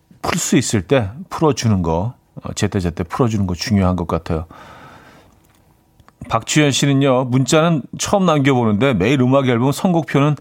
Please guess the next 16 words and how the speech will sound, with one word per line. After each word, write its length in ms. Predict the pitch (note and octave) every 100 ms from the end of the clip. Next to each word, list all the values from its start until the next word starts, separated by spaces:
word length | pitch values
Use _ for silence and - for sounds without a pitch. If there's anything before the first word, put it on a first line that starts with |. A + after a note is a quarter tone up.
| - - -
꼭 260 | F#3 - E3+
확인해요. 460 | D#3 A#2 G2+ G#2 - - - -
무슨 260 | A#2 C#3+
노래가 240 | C3+ B2+ B2+
나왔는지 640 | G#2 G2+ G#2 F#2 E2 G#2 -
궁금해서 520 | C3 C3 C3 A2 C3
확인해야죠. 680 | B2+ C#3+ C#3+ B2+ G2+ G#2 A2 - - - - - - - - - -
그게 260 | A#2+ C#3
저만의 520 | C#3 B2+ B2+ C#3 C3+ - _ B2
루틴, 500 | B2+ B2 - A2 D#2+ - _ _ -
즐거움이거든요." 1700 | C3 A#2+ B2+ G#2+ D#2 - _ _ _ - G2 F#2+ F#2 G2 A#2+ F2+
하셨습니다. 560 | D2+ - - F2 - - _ _ _ _ D#2
야, 460 | - - - - D#2+
음악 300 | F2 G#2+ A2
앨범 300 | G#2 A2+ A#2+
선곡표, 680 | - F3 E3 - D3 B2+